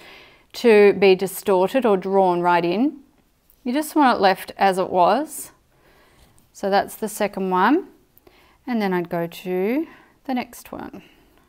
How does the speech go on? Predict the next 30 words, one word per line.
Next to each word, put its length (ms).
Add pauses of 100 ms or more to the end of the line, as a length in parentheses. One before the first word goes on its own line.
(120)
Out 180
of 120
the 60
bunch, 760 (1040)
thread 500
it 140
up. 320 (1600)
Now, 120
I 60
never 200
did 240
say 340
that 160
this 200
was 160
a 220
quick 480
technique, 500
did 160
I? 480 (180)
<laughs> 340 (440)
It's 240
definitely 480
not 180
a 40
quick 280
technique. 560 (1300)
It's 480 (120)
slow, 640
but 400